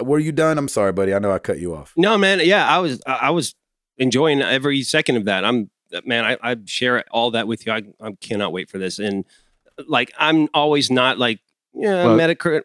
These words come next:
Speaker 2: Metascores or Metacritic or any of that stuff. Like, I just wanna play the game, but everything I've heard se-, seems incredible. But yeah,
Speaker 1: Yeah.
Speaker 2: back to you guys. It's all you.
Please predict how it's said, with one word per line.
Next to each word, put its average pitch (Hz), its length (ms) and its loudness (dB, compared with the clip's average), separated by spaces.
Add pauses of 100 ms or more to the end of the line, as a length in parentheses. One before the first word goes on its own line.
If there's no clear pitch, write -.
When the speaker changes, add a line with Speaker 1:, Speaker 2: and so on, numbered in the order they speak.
(100)
Speaker 2:
Metascores 139 960 0
or 120 160 0
Metacritic 123 560 -2
or 113 140 0
any 117 220 0
of 107 60 0
that 113 140 -2
stuff. - 320 -6
Like, 92 360 -8 (100)
I 110 100 0
just 110 220 -4
wanna 107 140 -2
play 107 180 -2
the 95 120 -4
game, 98 220 -4
but 95 160 -4
everything 110 400 -4
I've 90 120 -6
heard 90 320 -6
se-, - 240 -8 (100)
seems 95 300 -8
incredible. 85 500 -10 (140)
But 110 140 -4
yeah, 131 80 4
Speaker 1:
Yeah. 120 180 0
Speaker 2:
back 175 180 0
to 143 100 0
you 143 100 4
guys. 110 260 0
It's 123 180 -2
all 131 160 2
you. 110 220 0